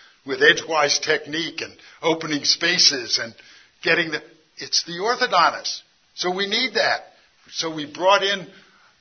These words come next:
orthodontists to, to help train in their orthodontic program. So that was the next step. How about restorative dentistry?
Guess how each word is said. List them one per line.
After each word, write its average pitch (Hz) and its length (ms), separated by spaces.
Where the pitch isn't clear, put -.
orthodontists 156 760
to, 143 260
to 135 120
help 180 380
train 165 600
in 143 220
their 180 200
orthodontic 160 760
program. 131 520
So 143 140
that 202 160
was 214 160
the 165 80
next 180 300
step. 120 220
How 139 180
about 160 240
restorative 190 640
dentistry? 131 520